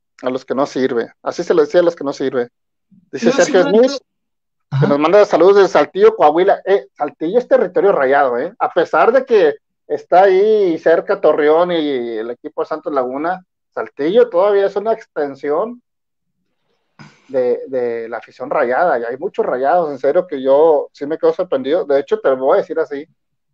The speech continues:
Speaker 1: he visto fotos donde hasta hacen previas, se junta raza, haz de cuenta que es como que una,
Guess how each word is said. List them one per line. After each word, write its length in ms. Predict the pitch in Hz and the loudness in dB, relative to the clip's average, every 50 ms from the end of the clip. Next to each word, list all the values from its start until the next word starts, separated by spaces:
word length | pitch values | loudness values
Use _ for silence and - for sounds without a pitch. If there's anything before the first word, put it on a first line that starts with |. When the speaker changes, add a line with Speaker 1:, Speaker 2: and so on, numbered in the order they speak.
| _ _ - | _ _ -8
Speaker 1:
he 100 | - 151 151 | -6 -4 -4
visto 300 | 180 180 180 - 180 - | -6 -6 -4 -2 -2 -2
fotos 540 | - 156 160 175 175 - 226 233 214 190 | 0 2 0 0 2 2 0 0 0 0
donde 300 | 170 160 147 143 135 135 | -2 -2 -2 0 0 0
hasta 500 | 131 131 127 - _ _ 143 135 127 131 | 0 0 -2 -6 _ _ -4 -2 0 0
hacen 500 | - - - - 180 185 175 156 131 135 _ _ _ _ _ _ _ _ _ _ _ - | 0 -2 -2 -2 -2 -2 -2 -4 -8 -14 _ _ _ _ _ _ _ _ _ _ _ -4
previas, 560 | 165 180 160 151 160 170 202 233 240 - _ _ _ _ _ _ _ _ _ _ _ _ _ _ _ _ _ _ _ _ _ _ _ | 2 4 4 4 4 2 0 -2 -2 -4 _ _ _ _ _ _ _ _ _ _ _ _ _ _ _ _ _ _ _ _ _ _ _
se 140 | _ - 123 | _ -20 -10
junta 340 | - 156 170 202 180 208 190 | -6 -6 -4 -2 0 0 0
raza, 580 | 185 - 151 165 - - 214 214 202 165 156 | 2 2 0 0 0 0 -2 -2 0 0 -2
haz 100 | 156 147 | -2 -4
de 40 | - | -4
cuenta 240 | 185 185 185 185 185 | -4 -4 -4 -6 -6
que 140 | 180 170 156 | -4 -4 -4
es 140 | 156 156 - | -4 -4 -6
como 240 | - 190 180 180 180 | -8 -10 -8 -8 -6
que 100 | 180 165 | -6 -6
una, 560 | 147 151 156 165 170 175 175 165 139 127 | -4 -4 -4 -4 -4 -2 -2 -2 -4 -6